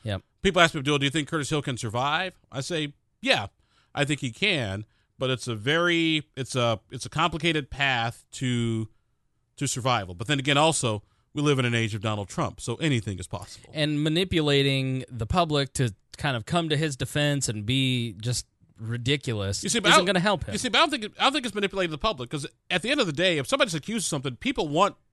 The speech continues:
Speaker 2: the accused, you know, to have a fair and impartial hearing.
Speaker 1: Right.
Speaker 2: They want it to be fair. Now, if you did it, you, of course you're gonna be held accountable. But if we're already calling for the guy to resign and nothing's gotten to the inspector general,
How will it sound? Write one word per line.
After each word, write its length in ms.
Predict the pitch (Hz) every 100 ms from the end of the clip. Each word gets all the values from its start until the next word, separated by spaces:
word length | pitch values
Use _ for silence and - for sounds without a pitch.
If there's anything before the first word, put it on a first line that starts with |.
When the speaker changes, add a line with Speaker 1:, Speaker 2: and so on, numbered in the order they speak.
| _ _ _
Speaker 2:
the 120 | 151
accused, 680 | 135 - 240 185 120 113 - _ _ _
you 80 | 160
know, 80 | 139
to 100 | 127
have 240 | 160 170
a 60 | 156
fair 540 | - 147 143 139 143 156 -
and 80 | 147
impartial 460 | 143 131 117 - 143
hearing. 440 | 254 123 - 76 120
Speaker 1:
Right. 240 | 104 - _ _
Speaker 2:
They 120 | 131 135
want 200 | 139 151
it 60 |
to 80 | 156
be 120 | 180
fair. 500 | - 262 143 - - _ _ _
Now, 200 | 170 143
if 140 | 127 151
you 60 |
did 180 | 139 277
it, 200 | 170 170 _ -
you, 140 | 135
of 80 | 139
course 220 | 262 247
you're 60 | 170
gonna 100 | 151
be 120 | 139
held 200 | 151 131
accountable. 560 | 123 214 170 90 78 - _ _ _
But 220 | 160 151 - _ _ _ _ -
if 240 | 156 -
we're 140 | 147 190
already 160 | 220
calling 240 | 175 190 185
for 100 | 170
the 60 |
guy 180 | 135 151
to 60 | 131
resign 680 | 113 117 185 135 58 90 101 -
and 240 | 131 117
nothing's 280 | 147 208 170
gotten 200 | 156 156
to 100 | 143
the 80 | 127
inspector 400 | 117 151 135 117
general, 500 | 117 214 120 92